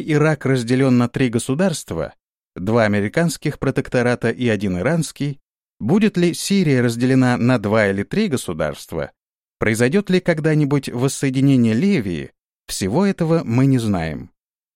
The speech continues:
Но вряд ли будет удивительно, если все страны региона, за исключением Египта, который слишком велик для того, чтобы разобрать его на части,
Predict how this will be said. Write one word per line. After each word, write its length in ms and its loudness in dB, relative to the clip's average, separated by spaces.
Но 160 2
вряд 300 2
ли 80 2
будет 320 -2
удивительно, 880 -4
если 440 0
все 240 -2
страны 420 0
региона, 640 0
за 160 2
исключением 560 0
Египта, 680 -2
который 300 0
слишком 580 -2
велик 420 2
для 160 0
того, 220 0
чтобы 320 -2
разобрать 460 0
его 160 0
на 120 2
части, 600 -6